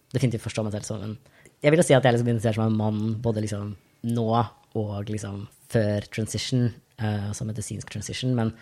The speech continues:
eh, jeg vil nok også s-, men jeg vet ikke om jeg vil helt si at jeg har helt samme kjønnsidentitet som jeg hadde da likevel.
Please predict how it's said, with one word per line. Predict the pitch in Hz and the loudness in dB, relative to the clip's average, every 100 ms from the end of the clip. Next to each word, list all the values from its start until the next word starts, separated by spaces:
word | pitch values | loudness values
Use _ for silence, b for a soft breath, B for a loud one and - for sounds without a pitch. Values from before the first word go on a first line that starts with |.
| B B B B B | B B B B B
eh, | 120 113 | 0 2
jeg | 117 | 4
vil | 160 | 4
nok | 220 | 4
også | 123 117 | 4 0
s-, | - - - | -2 -6 -6
men | 127 | 0
jeg | 127 | 4
vet | 127 | 4
ikke | - | 4
om | 175 | 2
jeg | 180 | 4
vil | 156 139 | 6 6
helt | 135 104 110 - | 4 0 0 -2
si | 104 | -4
at | - | -4
jeg | 98 | -4
har | 104 | -4
helt | 95 101 92 - | -4 -6 -6 -4
samme | 110 110 107 104 | -2 0 -2 -4
kjønnsidentitet | 107 107 - 98 123 _ - - 110 - | -4 -6 -8 -8 -12 _ -8 -6 -6 -4
som | 117 | -4
jeg | 98 | -4
hadde | 90 101 107 | -6 -6 -6
da | 107 101 | -4 -4
likevel. | 101 - 110 185 | -6 -4 0 0